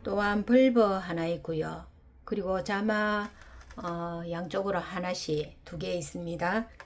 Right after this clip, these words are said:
치수는 십에 영점칠로, 금액은 육만 원입니다. 무명 잎변 서반, 촉수도 늘려보시고요. 멋진 꽃도 개화시켜 보십시오.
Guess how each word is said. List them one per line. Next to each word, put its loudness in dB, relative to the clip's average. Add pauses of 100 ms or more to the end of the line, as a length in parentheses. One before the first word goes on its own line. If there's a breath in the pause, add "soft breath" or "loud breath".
(120)
치수는 2
십에 4
영점칠로, -2 (2000)
금액은 4 (100)
육만 8
원입니다. -2 (880)
무명 -2
잎변 -4
서반, -4 (440)
촉수도 -2
늘려보시고요. -2
멋진 -2
꽃도 -4
개화시켜 -8
보십시오. 0